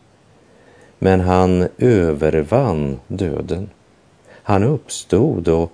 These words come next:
han lever. Och det kommer ett ögonblick då det heter: "Herren är nu konung." I Johannes uppenbarelse ett, vers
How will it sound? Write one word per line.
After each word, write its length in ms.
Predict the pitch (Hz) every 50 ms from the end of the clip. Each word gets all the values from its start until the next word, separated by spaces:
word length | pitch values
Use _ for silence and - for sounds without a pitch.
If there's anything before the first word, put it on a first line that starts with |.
| _ _
han 340 | - 90 82 82 87 101
lever. 960 | 107 - 104 107 107 104 104 80 71 73 76 73 87 117 127 160 117 - 85 85 - _ _ _ _ _ _ _ _ _ _ _ _ _ _ - - -
Och 200 | - _ - 104
det 120 | 98 117 117
kommer 420 | - - 95 87 85 87 87 90
ett 260 | 90 90 87 - -
ögonblick 880 | - 120 120 101 85 80 82 80 80 73 76 76 78 78 - _ _ - -
då 160 | - - 87
det 160 | 85 98 95
heter: 680 | 92 80 80 76 69 67 - _ _ - - 107 85 - - - _ _ - - _
"Herren 540 | - - 110 101 82 78 80 90 104 101 95 -
är 320 | - 85 82 80 80 80 - - _ -
nu 680 | 82 80 80 78 82 95 98 78 69 67 67 67 65 - _ _ _ _ - -
konung." 640 | - 101 76 67 65 65 78 101 107 85 - - - _ _ _ _ _ _ _ _ _ _ _ _ _ _ _ _ _ _ _ _ _ _ _ _ _ - - - - -
I 100 | - 95 95
Johannes 460 | 104 110 104 95 87 90 85 - -
uppenbarelse 760 | 110 104 - 98 87 82 80 78 78 82 85 85 - - 98
ett, 540 | - - 92 78 71 - _ _ - - -
vers 360 | - 85 82 80 80 80 -